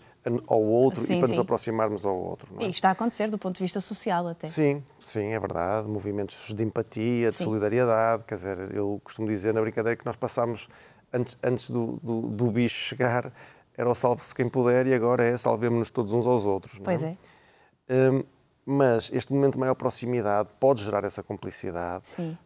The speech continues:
Speaker 1: pode gerar esta partilha, pode gerar uma coisa que pode ser muito interessante, mesmo em casais com dez, quinze ou vinte anos de vida em conjunto,
Speaker 2: Sim.
Speaker 1: que é até descoberta.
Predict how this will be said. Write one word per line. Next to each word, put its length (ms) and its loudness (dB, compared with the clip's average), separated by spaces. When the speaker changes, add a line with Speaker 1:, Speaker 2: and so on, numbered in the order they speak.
Speaker 1:
pode 200 4
gerar 200 4
esta 220 0
partilha, 500 -4
pode 340 2
gerar 360 2
uma 180 0
coisa 680 2
que 340 -4
pode 180 -4
ser 120 -2
muito 240 -2
interessante, 560 -6
mesmo 220 -4
em 60 -2
casais 420 0
com 240 -2
dez, 320 0
quinze 320 -2
ou 80 2
vinte 320 -2
anos 340 -2
de 80 -10
vida 260 -2
em 80 -4
conjunto, 540 -2
Speaker 2:
Sim. 80 -12
Speaker 1:
que 80 -8
é 120 2
até 160 0
descoberta. 680 0